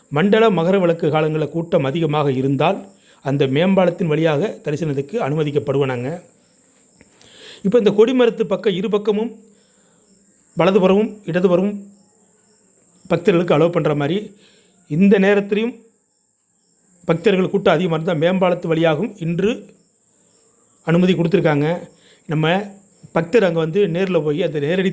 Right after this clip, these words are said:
தகவலை நமக்கு தெரிவிச்சிருக்காரு. இதை பல பக்தர்கள் சாதகம், சில பக்தர்கள் பாதகம் என்று கூறுறாங்க.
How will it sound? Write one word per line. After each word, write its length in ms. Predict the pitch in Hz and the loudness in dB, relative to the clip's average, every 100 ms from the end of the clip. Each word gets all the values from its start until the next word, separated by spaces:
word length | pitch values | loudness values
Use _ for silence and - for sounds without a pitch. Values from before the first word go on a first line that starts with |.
| 180 | -2
தகவலை 320 | 147 139 165 - - | 0 0 -2 -6 -6
நமக்கு 240 | 147 139 | -4 -2
தெரிவிச்சிருக்காரு. 640 | 151 160 165 143 135 147 208 - _ _ - - - - _ _ _ _ - | -2 -2 -2 -2 -2 -2 -4 -10 _ _ -20 -20 -20 -20 _ _ _ _ 0
இதை 200 | 170 202 240 - - _ _ - | 4 4 2 -4 -20 _ _ 0
பல 180 | 185 | 2
பக்தர்கள் 520 | 220 202 220 240 220 233 - _ _ _ _ _ _ _ _ _ _ _ _ _ _ _ _ - - | 2 2 2 2 2 -2 -10 _ _ _ _ _ _ _ _ _ _ _ _ _ _ _ _ -10 0
சாதகம், 480 | 185 208 220 214 226 - _ | 2 2 2 0 -4 -12 _
சில 220 | 190 196 | -4 -2
பக்தர்கள் 500 | 196 196 196 202 202 | -2 0 -2 -2 0
பாதகம் 360 | 170 190 185 170 | 2 2 0 -2
என்று 140 | 160 | -4
கூறுறாங்க. 400 | 139 165 151 147 | -2 0 0 -2